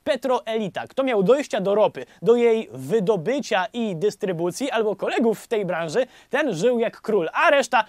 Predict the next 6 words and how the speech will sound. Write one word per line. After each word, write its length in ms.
musiała 360
się 160
użerać 560
z 200
upierdliwą 720
biurokracją, 800